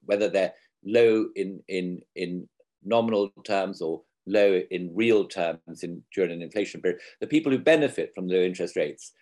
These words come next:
whether they're governments or, or, or home buyers or banks or financial entities, they're the ones who, who, who get their complaints on the front page of the newspaper. And, and I, I think I, I mentioned somewhere that, see, you remember, um,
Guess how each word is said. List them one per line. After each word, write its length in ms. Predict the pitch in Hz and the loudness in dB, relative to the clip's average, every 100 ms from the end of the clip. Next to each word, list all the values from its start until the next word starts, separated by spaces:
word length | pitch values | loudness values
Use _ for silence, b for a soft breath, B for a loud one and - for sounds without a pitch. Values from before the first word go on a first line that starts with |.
| _ | _
whether 300 | 95 98 98 | 0 2 2
they're 220 | 95 92 85 - | 0 0 -2 0
governments 540 | 110 104 101 98 - | 0 0 -2 -4 -8
or, 120 | 82 78 - | -12 -12 -10
or, 220 | 87 87 - | -4 -4 -6
or 160 | 82 85 | -8 0
home 240 | 110 101 | 0 2
buyers 400 | 90 92 92 90 | 0 0 0 -2
or 140 | 76 73 | -10 -8
banks 600 | 101 101 101 98 85 - | -8 -4 -4 -6 -10 -16
or 80 | 78 - - | -16 -18 -12
financial 520 | 85 92 85 - 85 | -6 -6 -8 -8 -8
entities, 440 | 90 92 - 82 - B B - | -6 -10 -10 -12 -12 B B 2
they're 160 | 123 | 4
the 80 | 117 | 4
ones 380 | 107 104 95 - | 2 0 -2 -8
who, 260 | 104 95 90 - | -6 -6 -8 -4
who, 280 | 101 92 92 | -2 -2 -6
who 120 | 98 | -12
get 240 | 90 95 - | -2 -2 0
their 260 | 92 87 - _ | -2 -2 -4 _
complaints 640 | - - _ 104 92 - | -20 -20 _ 0 0 -4
on 80 | 82 | -14
the 60 | 80 | -12
front 280 | - 80 - | -8 -8 -8
page 280 | 80 71 - | -8 -8 -14
of 60 | |
the 60 | 78 | -18
newspaper. 640 | 80 80 - 60 - - - _ _ _ _ _ _ | -16 -16 -14 -16 -16 -20 -20 _ _ _ _ _ _
And, 180 | 82 87 | -8 -4
and 160 | 92 123 | -2 2
I, 180 | 131 131 | 2 4
I 80 | 135 | 2
think 160 | 139 156 | 2 2
I, 180 | 127 113 | 2 2
I 120 | 117 | 0
mentioned 420 | 131 151 135 123 113 | 2 2 0 -8 -4
somewhere 280 | 110 107 | -2 0
that, 200 | 90 107 B B B - | 0 -4 B B B -10
see, 200 | - 135 | -2 0
you 60 | |
remember, 320 | 123 123 113 104 - | 4 4 6 6 4
um, 340 | 104 98 95 | 0 0 -2